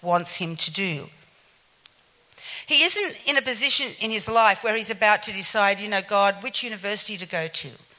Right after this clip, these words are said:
You know, you might want to pray about that and ask God to guide you, or maybe who I should marry, or what job to take. He knows all too well what he has to do,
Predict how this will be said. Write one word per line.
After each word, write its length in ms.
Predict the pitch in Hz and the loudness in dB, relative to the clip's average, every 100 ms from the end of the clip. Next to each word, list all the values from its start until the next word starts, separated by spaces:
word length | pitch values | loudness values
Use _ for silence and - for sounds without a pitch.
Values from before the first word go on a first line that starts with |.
| - - - - _ _ | -20 -20 -20 -20 _ _
You 100 | 190 | -6
know, 80 | 175 | -4
you 180 | 190 190 | -4 0
might 300 | 202 - - | 0 0 -4
want 120 | 196 | -6
to 80 | 190 - _ - | -6 -20 _ -14
pray 300 | - 220 311 | -2 0 0
about 340 | 202 151 - | 0 0 0
that 180 | - 156 | -2 -2
and 100 | 175 | 0
ask 260 | 185 196 - | 0 0 -2
God 220 | 196 175 | -2 -2
to 80 | 175 | -6
guide 360 | 180 185 247 | -2 2 2
you, 80 | 214 | 0
or 120 | 180 | -6
maybe 300 | 185 196 202 | 0 0 0
who 240 | 180 180 247 | -6 0 2
I 100 | 233 | 4
should 220 | - 214 | 2 0
marry, 520 | 196 208 285 220 156 - - - | 2 4 6 4 2 -8 -14 -2
or 140 | 214 208 | -2 4
what 260 | 254 233 | 4 4
job 280 | - 247 240 | 4 4 2
to 80 | 247 | -8
take. 500 | - 190 143 - - - - - - - - _ _ _ _ _ _ _ _ | -4 -2 -2 -6 -16 -18 -20 -20 -20 -20 -20 _ _ _ _ _ _ _ _
He 160 | 320 | -2
knows 300 | 359 349 330 | 6 6 6
all 320 | 294 277 311 339 | 4 6 6 4
too 300 | - 311 269 | 2 2 2
well 440 | 208 247 214 165 | 4 8 6 6
what 140 | 190 | 2
he 80 | 196 | 0
has 320 | 196 185 - | 0 0 0
to 80 | - | -4
do, 340 | 165 170 156 | -4 -4 -4